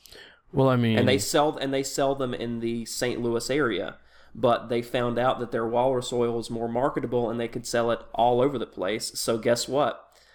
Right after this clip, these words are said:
Speaker 2: Walrus Oil just got two, um, distributors in Canada, so I'm pretty sure they,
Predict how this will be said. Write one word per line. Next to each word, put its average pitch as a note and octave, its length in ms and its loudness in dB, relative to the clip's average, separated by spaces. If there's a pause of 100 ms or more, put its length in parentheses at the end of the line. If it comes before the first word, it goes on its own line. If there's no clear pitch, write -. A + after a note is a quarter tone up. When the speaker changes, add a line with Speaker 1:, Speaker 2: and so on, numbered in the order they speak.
(180)
Speaker 2:
Walrus C3+ 380 4
Oil B2 240 2
just A#2+ 260 -4
got - 380 -2
two, C3+ 640 2 (460)
um, A2+ 440 -2
distributors B2 680 0
in A2+ 80 -8
Canada, A#2+ 460 -4
so - 180 -4
I'm A#2+ 120 0
pretty B2+ 200 -2
sure B2 260 0
they, A#2 280 -2